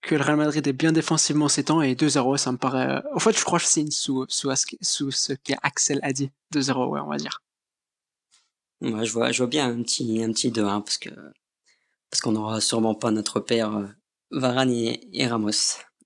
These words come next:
Speaker 2: Euh, parfait, merci messieurs pour ce nouveau podcast. Et merci à tout le monde pour, euh, pour votre soutien. N'hésitez pas à, à partager et à, et à en parler en tout, autour de vous.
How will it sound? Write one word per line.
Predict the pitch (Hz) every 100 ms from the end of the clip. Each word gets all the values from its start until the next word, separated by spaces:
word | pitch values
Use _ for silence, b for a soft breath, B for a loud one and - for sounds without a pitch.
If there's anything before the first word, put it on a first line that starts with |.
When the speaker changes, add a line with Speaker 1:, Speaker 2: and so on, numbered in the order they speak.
| -
Speaker 2:
Euh, | 131 117
parfait, | 117 165 -
merci | 160 151 -
messieurs | 151 143 - 156
pour | 143 -
ce | 135 123 123 120
nouveau | 123 127 135
podcast. | 127 - 139 - - B B B -
Et | 131
merci | 135 -
à | 151
tout | 139
le | 151
monde | 160 160
pour, | 151 127
euh, | 123 - _
pour | 127
votre | 131 131
soutien. | 127 135 - 143 156
N'hésitez | 131 117 -
pas | 123 123 117
à, | 113 110
à | 120
partager | 127 - 131 123 120 131
et | 117
à, | 113 -
et | 127
à |
en | 123
parler | 127 120
en | 127
tout, | 120 -
autour | 135 131 131
de | 127
vous. | 120